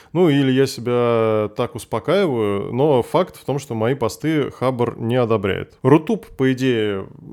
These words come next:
надо использовать для бэкапа видео, но он у меня не открывается, вот там, где я сейчас нахожусь. И получается, что другие люди, которые находятся в других странах, тоже могут столкнуться со сложностями того, чтобы просто зайти на Рутуб,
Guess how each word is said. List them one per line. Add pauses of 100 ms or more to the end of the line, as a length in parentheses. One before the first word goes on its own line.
надо
использовать
для
бэкапа
видео,
но
он
у
меня
не
открывается,
вот
там,
где
я
сейчас
нахожусь.
И
получается,
что
другие
люди,
которые
находятся
в
других
странах,
тоже
могут
столкнуться
со
сложностями
того,
чтобы
просто
зайти
на
Рутуб,